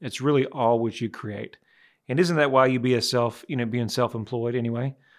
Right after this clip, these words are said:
Uh, in real estate, essentially, you're being an entrepreneur.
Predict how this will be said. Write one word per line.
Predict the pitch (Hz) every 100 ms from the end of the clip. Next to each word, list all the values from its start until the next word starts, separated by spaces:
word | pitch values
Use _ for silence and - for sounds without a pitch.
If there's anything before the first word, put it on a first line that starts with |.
| _
Uh, | 120 110 131
in |
real | 127 151
estate, | 143 123 117
essentially, | 113 - 131 123 113
you're | 113
being | 113
an | 110
entrepreneur. | 107 - 110 113 113 117